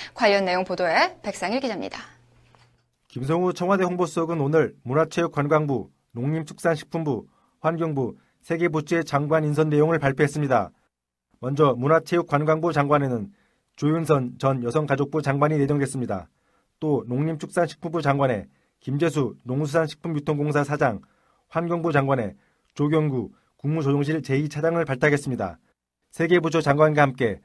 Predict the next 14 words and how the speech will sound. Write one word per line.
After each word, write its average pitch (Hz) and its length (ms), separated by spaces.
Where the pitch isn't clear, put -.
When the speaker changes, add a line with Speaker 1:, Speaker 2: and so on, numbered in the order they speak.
Speaker 2:
박근혜 147 300
대통령은 135 520
네 127 160
개 156 100
부처 147 400
차관급 156 440
인사도 147 340
교체합니다. 131 640
국무조정실 151 640
이 147 100
차장에 135 480
노영욱 143 420
기획재정부 143 680
재정관리관을, 135 800